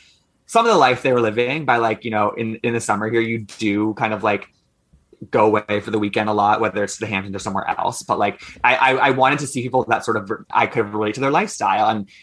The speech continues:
the show did not get it right in the first two seasons because the cast was just not right. But it's slowly,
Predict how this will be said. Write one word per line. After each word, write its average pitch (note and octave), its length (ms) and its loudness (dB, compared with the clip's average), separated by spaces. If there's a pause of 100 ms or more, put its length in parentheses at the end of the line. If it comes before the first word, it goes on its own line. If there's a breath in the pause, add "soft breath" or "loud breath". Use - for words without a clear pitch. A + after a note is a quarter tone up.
the - 60 -4
show C#3+ 180 2
did C3 120 0
not A2+ 240 4
get B2 120 -8
it F#2 100 -8
right G2+ 140 -2
in - 80 -12
the G#2 60 -10
first G2+ 200 -2
two G#2 60 -6
seasons F#2 320 -6
because F#2 200 -16
the - 60 -20
cast E2+ 320 2
was F2 100 -6
just E2 180 -12
not F2+ 220 0
right. C2+ 360 -6
But G#2 160 0
it's G2 160 -6
slowly, A2+ 680 2